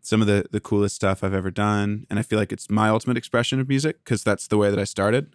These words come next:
I've, I've never really been a guy who transcribes stuff. I've never really been somebody who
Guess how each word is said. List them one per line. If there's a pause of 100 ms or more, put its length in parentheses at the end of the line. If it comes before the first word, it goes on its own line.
I've,
I've
never
really
been
a
guy
who
transcribes
stuff.
I've
never
really
been
somebody
who